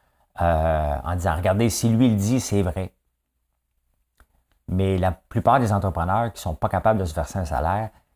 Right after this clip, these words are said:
qui sont obligés de payer leurs employés, puis souvent plus cher qu'eux, ou tout simplement, eux autres ne se payent pas, entendent ça, puis ils grincent des dents parce qu'ils n'auraient pas les moyens.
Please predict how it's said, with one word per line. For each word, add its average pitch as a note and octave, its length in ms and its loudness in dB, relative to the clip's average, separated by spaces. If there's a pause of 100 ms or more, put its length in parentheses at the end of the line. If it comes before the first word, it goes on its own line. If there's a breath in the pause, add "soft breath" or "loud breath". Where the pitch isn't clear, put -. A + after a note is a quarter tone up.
(140)
qui - 100 -14
sont F#2+ 240 -4
obligés B2 260 4
de F3 60 -10
payer G2+ 220 2
leurs F2+ 160 2
employés, F2 400 -2
puis - 160 -12
souvent E2 240 -2
plus - 160 -8
cher E2+ 260 -2
qu'eux, F#2 340 -2
ou F2+ 120 -4
tout - 120 -14
simplement, E2 420 -4 (280)
eux G#2 80 0
autres G#2+ 160 2
ne E2+ 80 -2
se - 80 -10
payent D#2+ 160 -4
pas, A2 240 -4 (340 soft breath)
entendent A2 360 2
ça, B2 140 -4
puis G2 160 -4
ils E2+ 40 -4
grincent F2+ 320 -2
des E2 120 -2
dents F2+ 220 -4
parce - 140 -8
qu'ils F2+ 100 -4
n'auraient E2+ 140 -2
pas G#2 140 -2
les F#2 100 -2
moyens. D#2+ 340 -4